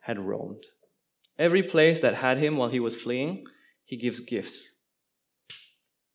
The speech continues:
And this is in contrast to what Samuel says a king like other nations would do. Do you remember one Samuel chapter eight?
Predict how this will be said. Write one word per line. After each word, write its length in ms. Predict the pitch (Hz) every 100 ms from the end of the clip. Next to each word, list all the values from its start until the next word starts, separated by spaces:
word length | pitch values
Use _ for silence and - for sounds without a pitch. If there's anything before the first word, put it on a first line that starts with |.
| _ _ _ _ _ _ _ _
And 160 | 147 147
this 100 | 262
is 120 | 240
in 100 | 220
contrast 640 | 170 202 240 196 185 -
to 80 | -
what 160 | 170 170
Samuel 320 | 180 175 170
says 280 | 170 170 160
a 100 | 156
king 220 | - 185
like 160 | 165 160
other 140 | 156
nations 500 | 156 156 170 156 151 - - _ -
would 160 | 139
do. 240 | 135 262 -
Do 1500 | - - - _ _ _ _ _ _ _ _ _ _ _
you 80 | 147
remember 240 | 170 170
one 120 | 165 165
Samuel 200 | 165 165
chapter 300 | 170 165 170
eight? 180 | 247